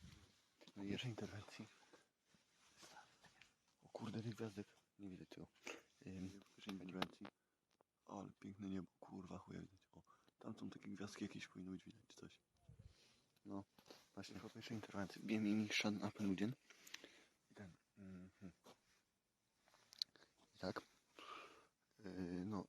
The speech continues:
yy, gwiazdy są piękne na niebie. Szkoda, że tego nie widać, nie? Nie kameruje się niestety.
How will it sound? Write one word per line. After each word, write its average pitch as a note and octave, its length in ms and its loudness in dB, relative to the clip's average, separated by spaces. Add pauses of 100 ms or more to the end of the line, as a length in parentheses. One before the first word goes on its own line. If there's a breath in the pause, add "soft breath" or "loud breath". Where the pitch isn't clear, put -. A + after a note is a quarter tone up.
yy, G2 240 0
gwiazdy A2 240 0
są F#2 100 -2
piękne F#2+ 220 0
na F#2 80 2
niebie. F2+ 300 2 (600)
Szkoda, - 260 -4
że F2 120 -6
tego F#2+ 160 -2
nie E2+ 80 -4
widać, E2 220 -6
nie? F2+ 100 -10 (760 soft breath)
Nie - 60 -20
kameruje F#2 320 -4
się - 120 -10
niestety. F2+ 340 -8